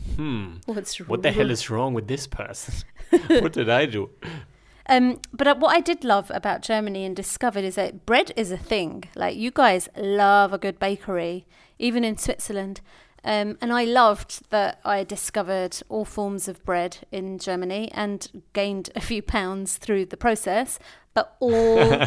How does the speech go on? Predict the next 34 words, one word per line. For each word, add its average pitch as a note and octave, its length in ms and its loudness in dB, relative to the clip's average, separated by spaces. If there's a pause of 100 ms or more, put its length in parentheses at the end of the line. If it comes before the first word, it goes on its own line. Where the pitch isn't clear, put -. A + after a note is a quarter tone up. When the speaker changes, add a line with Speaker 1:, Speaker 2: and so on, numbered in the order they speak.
(120)
Speaker 1:
<laughs> - 120 -20
Speaker 2:
worth G#3 500 2
it. F#3 240 -2 (200)
We A#3+ 140 0
haven't, B3+ 340 -4
like, A3+ 180 -2
focused A#3 480 -4
enough G3+ 240 -4
on G3 100 -6
Italy G3+ 360 -6
here F3 240 -4
because, F#3+ 520 -6
Speaker 1:
Mm. A#2+ 280 -4 (320)
Speaker 2:
oh B3 200 8
my G3+ 220 0
God, G3 480 2 (640)
even D#4 240 6
just C#4 240 -6
talking C4+ 440 -2
about F#3 280 -2
Italy, G3 360 -8
I F#3+ 120 -4
smile. G3 800 -6 (180)
Speaker 1:
Of A2+ 120 -14
course. - 340 -10
Speaker 2:
That F3+ 460 -6
is A3 220 -8
what G#3 180 -8
Speaker 1:
Everyone G#3+ 300 -4
Speaker 2:
Italians G3+ 320 -4
Speaker 1:
does. G3+ 200 -4
Speaker 2:
resonate, E3 380 -8
right? A3+ 460 -4 (140)
Speaker 1:
Yeah. G2+ 440 -4